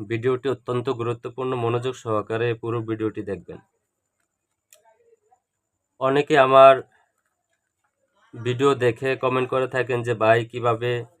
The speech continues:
আমরা নিজেদের নামে প্যাকেট করতে পারি বা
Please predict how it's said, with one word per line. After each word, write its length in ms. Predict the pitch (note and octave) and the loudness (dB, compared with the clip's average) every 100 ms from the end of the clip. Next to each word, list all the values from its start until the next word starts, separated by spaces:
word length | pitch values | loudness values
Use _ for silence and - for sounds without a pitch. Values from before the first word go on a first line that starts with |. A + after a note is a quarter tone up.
| _ - - | _ -18 -8
আমরা 280 | A#2+ A#2+ B2 | -2 2 2
নিজেদের 460 | A#2 A2+ A#2+ B2 | 0 -2 -2 -2
নামে 440 | A#2+ A#2 A#2+ B2 A2+ _ _ - G#3+ - _ _ _ _ _ D#5+ _ _ _ _ _ _ _ - | 2 2 2 0 -2 _ _ -20 -20 -20 _ _ _ _ _ _ _ _ _ _ _ _ _ -2
প্যাকেট 320 | C#3+ C#3 B2+ | -2 -2 -4
করতে 300 | C3+ A#2+ C3+ | -6 -6 -4
পারি 260 | B2 B2 | -2 0
বা 300 | B2 A#2 A#2+ | 0 2 2